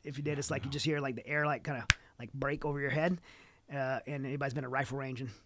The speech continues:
oh, in the butts of a rifle range, you hear that. But I heard that round break over my head, and, and, uh, and I remember thinking, like,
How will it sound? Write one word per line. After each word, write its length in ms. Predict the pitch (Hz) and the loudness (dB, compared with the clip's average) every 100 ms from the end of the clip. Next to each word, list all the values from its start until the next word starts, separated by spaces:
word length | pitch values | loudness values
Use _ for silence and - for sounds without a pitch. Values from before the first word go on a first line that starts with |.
| - - | -16 -8
oh, 80 | |
in 80 | 131 | -6
the 80 | 135 | -2
butts 320 | 131 131 - | 0 0 -2
of 60 | 120 | -4
a 20 | |
rifle 260 | 120 117 123 | -4 -4 -6
range, 160 | 117 | -4
you 60 | 123 | -4
hear 160 | 131 | -4
that. 200 | 120 - | -8 -10
But 120 | 151 - - - - _ _ - - | -14 -14 -20 -20 -20 _ _ -20 -6
I 100 | 147 | 6
heard 180 | 170 196 | 10 10
that 80 | 170 | 10
round 200 | 175 165 | 8 10
break 200 | 170 190 | 8 6
over 100 | 165 | 4
my 80 | 139 | 6
head, 220 | 175 165 | 6 6
and, 60 | |
and, 200 | 135 151 | 4 2
uh, 200 | 139 127 120 - _ - 147 | 2 0 -2 -12 _ -10 -2
and 80 | |
I 20 | 156 | 2
remember 200 | 170 156 | 4 4
thinking, 300 | 185 165 156 | 4 4 6
like, 220 | 143 | 4